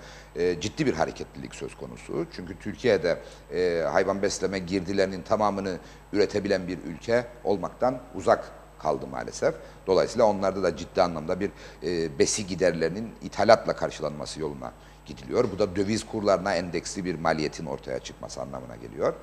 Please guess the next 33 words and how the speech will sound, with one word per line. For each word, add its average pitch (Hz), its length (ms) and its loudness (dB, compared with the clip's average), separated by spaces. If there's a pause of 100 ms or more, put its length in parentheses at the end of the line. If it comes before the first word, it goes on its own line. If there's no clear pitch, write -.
(360)
Nitekim 110 320 -2
geçtiğimiz 92 520 0
gün, 101 440 0
e, 82 40 -2
satılamayan 98 520 2
sütlerin 90 420 -2
dökülmesiyle 90 580 -4
ilgili 67 280 -6
bir 87 140 -6
eylemde, 76 580 4 (440)
e, 90 160 0
Kuzey 120 180 6
Kıbrıs 127 180 -2
Türk 127 200 -2
Cumhuriyeti'nde 87 360 -4
meydana 90 300 2
gelmiş 107 320 0
bir 139 80 2
eylemin 117 380 4
fotoğrafları 117 720 8 (320)
kullanılarak 90 560 4
Türkiye 82 340 -2
basınına 78 460 -2 (300)
duyuru 80 240 0
yapıldı. 76 600 0
E, 95 260 0
Türkiye 85 320 -2
Cumhuriyeti'nde 71 520 -8
de 120 140 2 (320)
hayvancıyla, 101 760 6
e, 92 400 0
süt - 320 -8
sanayi 95 500 2